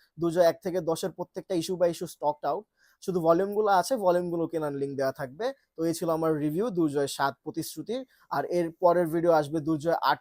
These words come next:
কবির মনসুর, সেটাই দুর্জয় অরিজিনের লাস্ট ভিডিও, মানে, দুর্জয়ের যে অরিজিন আছে, লাস্ট ভিডিও বলতে দুর্জয়ের দুই থেকে আট পর্যন্ত যে অরিজিন আছে সেটা কালকের, মানে, কালকের বা কালকে যদি আপলোড করি,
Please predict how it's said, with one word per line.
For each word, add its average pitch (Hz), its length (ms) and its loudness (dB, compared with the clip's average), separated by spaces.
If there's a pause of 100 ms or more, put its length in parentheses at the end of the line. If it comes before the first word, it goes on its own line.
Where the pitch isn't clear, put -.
কবির 170 220 0
মনসুর, 160 300 -4
সেটাই 170 360 2 (260)
দুর্জয় 165 440 2
অরিজিনের 156 520 -2
লাস্ট 139 380 -2 (220)
ভিডিও, 156 320 -2
মানে, 156 200 -8
দুর্জয়ের 156 340 -2
যে 156 80 0
অরিজিন 165 360 2
আছে, 165 120 -4
লাস্ট 156 340 2
ভিডিও 262 200 -2
বলতে 247 220 -6
দুর্জয়ের 220 460 -2 (360)
দুই 202 140 -4
থেকে 233 220 -2
আট 190 240 4
পর্যন্ত 214 240 -6
যে 220 100 -2
অরিজিন 190 280 4
আছে 240 160 -2
সেটা 196 260 -2
কালকের, 160 460 0 (120)
মানে, 151 160 -6
কালকের 165 400 -2
বা 147 180 2
কালকে 147 260 -2
যদি 165 140 -2
আপলোড - 340 -2
করি, 190 140 -6